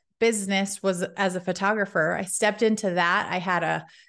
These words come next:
something to pour into, something to fill my cup, something to learn, something to grow me as a, as a human being. And then I found coaching, and that was a whole nother chapter of growth <laughs> in the most beautiful way.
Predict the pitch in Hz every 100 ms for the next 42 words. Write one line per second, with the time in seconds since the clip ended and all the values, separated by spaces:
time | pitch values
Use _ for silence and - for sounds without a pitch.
0 | _ - 226 208 214 202 202 190 175 196
1 | 254 254 262 247 247 214 196 190 185 165
2 | 160 - 254 254 226 208 208 202 180 180
3 | 226 240 240 233 214 202 196 185 190 214
4 | 220 214 220 214 - _ - 202 226 233
5 | 226 196 180 165 - _ - 202 190 180
6 | - 254 240 220 208 208 208 208 208 202
7 | - - _ _ _ - 214 208 202 190
8 | 190 202 180 175 - 254 254 - 240 233
9 | 226 226 208 180 175 - 190 202 202 202
10 | 175 - 233 226 226 214 202 202 208 208
11 | 202 - 196 202 220 208 202 170 160 185
12 | 185 214 254 - - 233 214 208 - 196
13 | 208 202 - 196 226 233 233 196 180 202
14 | 269